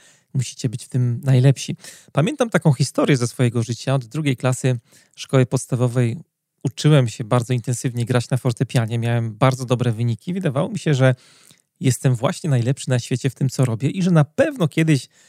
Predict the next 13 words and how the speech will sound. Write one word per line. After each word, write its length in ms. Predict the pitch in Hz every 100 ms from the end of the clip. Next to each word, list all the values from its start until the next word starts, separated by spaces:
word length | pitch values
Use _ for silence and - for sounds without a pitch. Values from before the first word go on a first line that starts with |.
| _ _ -
zrobię 400 | 110 127 135 123
karierę 560 | - 120 120 135 127 120
jako 220 | 110 120
pianista. 580 | - 127 123 117 - _ _ _
Mówię 180 | 131 123
to 100 | 117
całkiem 320 | - 123 135
serio, 300 | 120 143 123
tak 200 | 127 117
właśnie 360 | 110 110 - 160 - _ _ -
sobie 300 | - 110 120
<laughs> 40 | 127
myślałem. 580 | - - 151 147 165